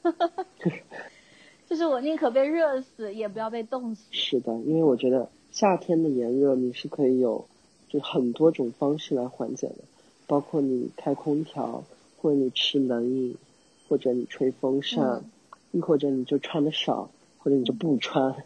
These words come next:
Speaker 1: 嗯。
Speaker 2: 就都可以让你很好的，然后很舒服的就解决了这个问题。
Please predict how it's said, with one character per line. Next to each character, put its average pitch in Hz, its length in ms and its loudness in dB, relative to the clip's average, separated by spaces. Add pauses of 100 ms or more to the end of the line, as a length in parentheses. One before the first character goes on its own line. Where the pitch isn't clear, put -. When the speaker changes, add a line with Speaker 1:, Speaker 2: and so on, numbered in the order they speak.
Speaker 1:
嗯。 240 440 4
Speaker 2:
就 240 120 8
都 277 200 8
可 180 200 4
以 151 40 8
让 156 220 4
你 139 220 4 (160)
很 165 240 6
好 160 180 6
的， 131 220 2
然 151 140 2
后 170 100 4
很 151 220 0
舒 - 280 6
服 202 160 2
的 135 120 8
就 139 120 2
解 127 280 4
决 123 160 0
了 135 120 2
这 143 100 0
个 135 80 4
问 127 200 -2
题。 - 240 -10